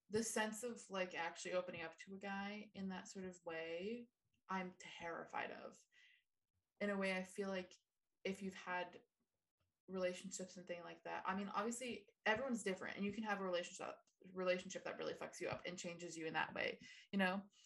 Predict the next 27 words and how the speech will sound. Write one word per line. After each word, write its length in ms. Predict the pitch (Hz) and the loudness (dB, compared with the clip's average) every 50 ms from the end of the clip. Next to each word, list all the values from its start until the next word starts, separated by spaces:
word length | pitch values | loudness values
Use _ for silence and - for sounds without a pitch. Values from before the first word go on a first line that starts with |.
| - - - | -20 -16 -2
So 180 | - - 240 | 6 8 10
it's 260 | 240 - 247 247 - - | 10 10 10 6 6 2
easy 380 | 247 262 254 240 285 277 - _ | 0 0 0 0 -2 -6 -6 _
from 160 | - 247 220 214 | 0 2 2 4
an 80 | 202 - | 4 4
outside 380 | 175 165 - - - 196 190 - | 4 4 4 2 -2 -4 -4 -2
perspective 560 | 208 196 - - 202 202 202 - 208 196 202 | -4 -4 0 0 0 0 0 0 -2 -2 -2
to 80 | - | -4
be 100 | - 196 | 0 2
like, 200 | 185 180 180 - - | 4 4 2 2 6
"Oh, 120 | 208 208 190 | 6 8 8
I 80 | 185 190 | 8 4
think 160 | 214 220 202 | 2 0 0
it'd 80 | 220 208 | 0 0
be 180 | 196 - - | 0 -2 -2
easier 280 | - - - - - - | -2 -2 -2 -2 -2 -2
if 100 | 180 - | 0 2
I 100 | 175 147 | 2 2
was 140 | - - - | 2 0 -4
in 80 | 165 | -6
this 120 | - - - | -6 -6 -8
position." 580 | - - - - - - - - - 107 101 - _ _ _ _ _ _ _ _ _ _ _ _ - | -8 -8 -6 -6 -6 -6 -6 -10 -12 -12 -14 -16 _ _ _ _ _ _ _ _ _ _ _ _ -2
You 100 | 196 196 | 2 4
know 80 | 196 196 | 4 4
what 60 | 196 | 4
I 40 | 196 | 4
mean? 360 | 185 170 165 175 202 226 226 | 2 0 -2 -2 -4 -6 -6